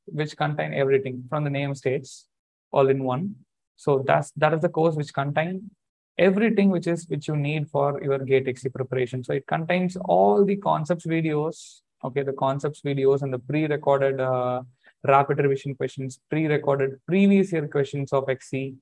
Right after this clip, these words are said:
okay, previous year questions of gate X C, everything in a form of a pre-recorded lectures, and it will be crisp and it will be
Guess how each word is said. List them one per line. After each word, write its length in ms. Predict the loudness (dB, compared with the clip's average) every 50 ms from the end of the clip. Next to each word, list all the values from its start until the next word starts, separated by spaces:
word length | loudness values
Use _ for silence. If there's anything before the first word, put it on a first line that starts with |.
| -20 _ _ _ -12
okay, 300 | -10 -2 0 0 0 0 -4 -12 _ _ _ _ _ _ _ _ _ _ _
previous 300 | -2 0 0 0 0 -2
year 80 | -4
questions 380 | -4 -4 -4 -4 -4 -4 -4 -4
of 120 | -4 -2
gate 200 | -2 -4 -2 -2
X 180 | -6 -8 -8 -10
C, 180 | -10 -10 -10 -10 -14 _ _ _ 2
everything 760 | 4 4 4 4 4 4 4 2 2 0 0 0 -2 -4 -4 -4
in 120 | -4 -4 -4
a 120 | -4 -6 -10 _ _
form 280 | -2 0 0 0 0
of 160 | -2 -2 -2
a 60 | -4 -6 -8 _ -4
pre-recorded 580 | 0 0 2 2 0 0 0 -2 0 0 0 0
lectures, 460 | -2 -4 -4 -4 -4 -4 -4 -4 -4
and 160 | -8 -8 -8
it 80 | -8 -8 -6
will 100 | -6 -4
be 220 | -4 -4 -4 -6 -6
crisp 400 | -4 0 0 0 -2 -4 -6 -4
and 140 | -4 -2 -2
it 80 | -4 -4
will 140 | -4 -4
be 160 | -4 -4 -8